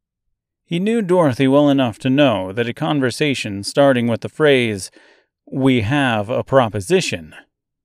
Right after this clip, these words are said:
was going to be something he wholeheartedly disagreed with.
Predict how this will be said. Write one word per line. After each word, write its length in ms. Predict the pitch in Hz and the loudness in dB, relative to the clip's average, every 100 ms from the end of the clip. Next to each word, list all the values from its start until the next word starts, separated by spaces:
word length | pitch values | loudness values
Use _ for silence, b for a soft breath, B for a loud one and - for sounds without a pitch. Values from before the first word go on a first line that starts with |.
| _ _ _ _ - | _ _ _ _ -6
was 140 | 131 | -4
going 300 | 123 139 117 | 0 0 0
to 80 | 120 | -2
be 140 | 127 | -4
something 540 | 113 147 139 113 113 101 | -2 -2 -2 -2 -6 -4
he 160 | 123 | -4
wholeheartedly 880 | 98 131 131 107 139 120 107 101 95 | 0 0 0 0 0 0 -4 -8 -8
disagreed 540 | 98 110 120 131 131 110 | -10 -12 -6 -2 -2 -4
with. 360 | 85 80 - | -12 -14 -18